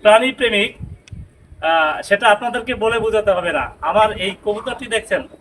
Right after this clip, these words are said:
আমাকে কত সহজে আলিঙ্গন করে নিয়েছে, এর, আহ,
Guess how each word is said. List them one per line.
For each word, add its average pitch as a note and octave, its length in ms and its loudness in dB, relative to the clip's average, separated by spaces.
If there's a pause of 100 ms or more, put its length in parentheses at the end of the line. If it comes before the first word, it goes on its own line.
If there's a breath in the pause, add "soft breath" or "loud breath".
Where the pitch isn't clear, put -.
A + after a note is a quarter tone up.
(360)
আমাকে A#3 400 2 (560)
কত C#4 220 6
সহজে B3 520 2 (680)
আলিঙ্গন B3+ 440 2
করে A#3 240 -2
নিয়েছে, G3 380 0 (500)
এর, G#3 240 4 (720)
আহ, D3+ 480 0